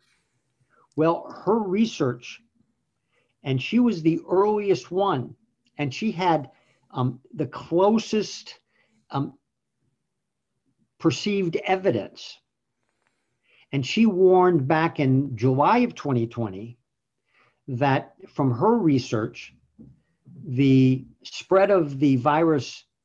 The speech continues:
began at the Wuhan laboratory.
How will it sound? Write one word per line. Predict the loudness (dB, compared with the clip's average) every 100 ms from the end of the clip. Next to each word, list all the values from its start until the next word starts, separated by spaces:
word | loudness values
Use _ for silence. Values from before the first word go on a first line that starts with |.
| -6
began | -6 -2 0 2 0
at | -2
the | -4
Wuhan | -2 -2 0 -2 -2 0 -2 -4 -8 _ -10
laboratory. | -4 0 0 -2 -4 -4 -2 -2